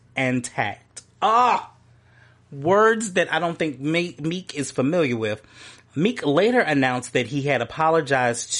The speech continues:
to Bryant in private. "I apologized to her in private earlier today, not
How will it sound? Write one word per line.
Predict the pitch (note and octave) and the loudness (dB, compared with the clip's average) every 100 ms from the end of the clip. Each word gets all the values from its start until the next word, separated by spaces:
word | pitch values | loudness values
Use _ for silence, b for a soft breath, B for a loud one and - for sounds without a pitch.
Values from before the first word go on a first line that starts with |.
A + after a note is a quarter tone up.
| - | -6
to | - C4+ D#4 B3 B2+ | 0 2 2 0 -4
Bryant | - A2+ B2 A2+ A2+ - | -8 -2 -2 -2 -6 -6
in | A#2 A#2+ | -4 -4
private. | - C3 G#2+ G#2+ G2+ B B | -2 -2 -2 -6 -10 B B
"I | - B2+ | -4 -2
apologized | C3+ E3 E3 E3 D3+ D3 | 0 2 2 4 2 0
to | D3+ | -4
her | C#3 B2+ | -2 -2
in | A#2 | -2
private | A#2+ - C#3 C3 A#2 - | -8 -2 -2 -2 -4 -2
earlier | C3+ B2+ B2 A2+ A2 B B B B | -2 -2 -4 -4 -4 B B B B
today, | - C#3+ A#2 A#2+ A2+ A2 A2 | -6 -4 0 2 2 -2 -8
not | A#2+ A#2+ C3 B2+ | -4 -2 0 -2